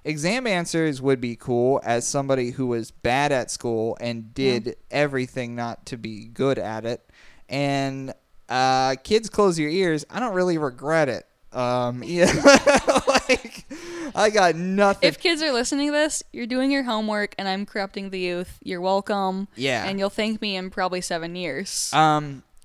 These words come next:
Speaker 1: one regret I have about school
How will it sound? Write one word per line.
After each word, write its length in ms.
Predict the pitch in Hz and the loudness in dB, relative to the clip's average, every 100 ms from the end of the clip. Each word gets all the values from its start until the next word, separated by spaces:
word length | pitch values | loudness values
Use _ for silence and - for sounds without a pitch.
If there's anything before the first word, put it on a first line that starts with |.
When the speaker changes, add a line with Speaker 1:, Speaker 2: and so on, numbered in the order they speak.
| - - _ - _ _ - _ _ | -20 -20 _ -20 _ _ -20 _ _
Speaker 1:
one 280 | - 151 220 | 0 4 4
regret 420 | 254 220 151 143 - | 2 2 2 2 2
I 120 | 147 | 0
have 460 | 139 120 113 139 - _ - - - | 2 0 -2 -6 -16 _ -20 -18 -8
about 440 | 123 120 123 123 - - _ _ - _ - | -2 2 2 0 -6 -20 _ _ -20 _ -12
school 540 | - 123 110 120 156 | -6 -4 0 -2 -2